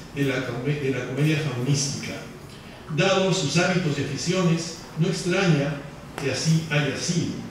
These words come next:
Por cierto, hablo del gato doméstico, del animalito que desde hace miles de años acompaña al ser humano en calidad de, de mascota utilitaria,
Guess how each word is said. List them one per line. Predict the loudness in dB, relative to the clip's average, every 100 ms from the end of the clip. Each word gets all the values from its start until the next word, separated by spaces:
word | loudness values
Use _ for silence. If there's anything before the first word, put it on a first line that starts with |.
| -14 -16 -16 -16 -18 -12
Por | -10
cierto, | -6 2 4 6 2 -2 -4 -6 -14 -18 -20 -20 -20 -20 -20 -6
hablo | -2 4 6
del | 6
gato | 6 2
doméstico, | 2 2 4 4 2 -2 -8 -12 -14 -6
del | 0 2
animalito | 2 2 2 0 0 0 2
que | 0
desde | -2 0 0
hace | 0 2
miles | 2 2 4
de | 2
años | 2 2
acompaña | 0 -4 0 2 2
al | 4
ser | 4 4
humano | 4 6 6 2 -4
en | -6
calidad | -2 -2 2 4 4
de, | 2 0 -4 -6 -6 -4
de | -2
mascota | -2 0 0 2 0 -2
utilitaria, | -4 -4 0 4 4 4 -2